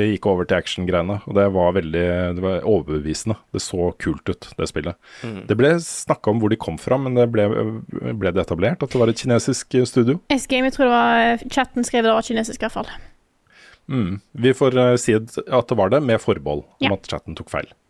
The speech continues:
Speaker 1: <laughs>
Speaker 2: <laughs>
Speaker 3: Fikk de å legge skylden på chatten, og ikke
Speaker 1: Mm.
Speaker 3: vår manglende
Speaker 1: Ja, ja, nei,
Speaker 3: Google-søking.
Speaker 1: vi, vi trenger ikke gjøre research, vi.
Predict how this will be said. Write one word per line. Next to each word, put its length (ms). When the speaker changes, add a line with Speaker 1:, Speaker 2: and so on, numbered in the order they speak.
Speaker 1:
<laughs> 0
Speaker 2:
<laughs> 1160
Speaker 3:
Fikk 220
de 100
å 40
legge 140
skylden 340
på 120
chatten, 460
og 100
ikke 460
Speaker 1:
Mm. 420
Speaker 3:
vår 220
manglende 880
Speaker 1:
Ja, 180
ja, 120
nei, 140
Speaker 3:
Google-søking. 420
Speaker 1:
vi, 80
vi 60
trenger 260
ikke 180
gjøre 140
research, 360
vi. 100